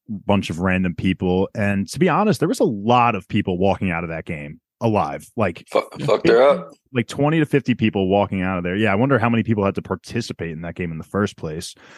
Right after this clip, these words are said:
Speaker 1: But they do beat it, which I think at when we watched that blimp go down, that is the third or fourth game, I believe. So Chichiya, Arisu, this one,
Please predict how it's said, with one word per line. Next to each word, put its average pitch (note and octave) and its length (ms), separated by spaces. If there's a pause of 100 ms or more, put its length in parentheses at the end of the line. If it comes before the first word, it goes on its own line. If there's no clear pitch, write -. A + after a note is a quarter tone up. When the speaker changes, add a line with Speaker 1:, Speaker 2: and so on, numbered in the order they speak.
(180)
Speaker 1:
But A2+ 140
they A2+ 80
do B2+ 200
beat A2+ 240
it, A2 200 (340)
which A2+ 240
I A#2+ 80
think E3+ 420 (140)
at A2+ 160 (460)
when A2+ 180
we B2+ 160
watched B2 400
that B2 240
blimp G2 260
go G2 140
down, F#2+ 220
that A2 180 (260)
is A2 440
the F#2+ 300 (180)
third B2 260
or A#2+ 80
fourth A#2 420
game, D3+ 240
I D3+ 60
believe. D3+ 380
So A2+ 100
Chichiya, C3+ 760 (240)
Arisu, G#2 800
this G2 400
one, F#2 420